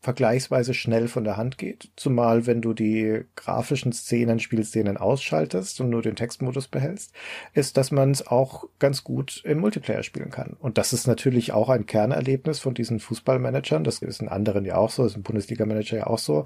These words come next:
Und hier bei Anstoß auch, dass du es nicht nur alleine spielen kannst, sondern im Hot-Seat-Modus, also abwechselnd mit mehreren. Und die Partien werden dann aber zur gleichen Zeit ausgetragen.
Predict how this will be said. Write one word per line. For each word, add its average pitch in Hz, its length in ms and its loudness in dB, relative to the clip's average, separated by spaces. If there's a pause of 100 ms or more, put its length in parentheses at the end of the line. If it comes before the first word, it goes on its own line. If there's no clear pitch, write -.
(400)
Und 113 140 -2
hier 110 220 4
bei 101 340 4
Anstoß 104 380 -4
auch, 120 240 4
dass - 180 -2
du 113 160 -2
es 107 140 -2
nicht 117 240 -2
nur 107 160 4
alleine 101 340 0
spielen 139 320 -2
kannst, 143 300 -2
sondern 117 580 0
im 110 460 -2
Hot-Seat-Modus, 127 720 0
also 101 200 -2
abwechselnd 110 640 -4
mit - 160 -8
mehreren. 127 580 -4 (460)
Und 110 340 2
die 101 80 -2
Partien 131 380 2
werden 123 180 4
dann 113 120 0
aber 101 180 0
zur 104 120 -6
gleichen 92 300 -4
Zeit - 220 -10
ausgetragen. - 720 -12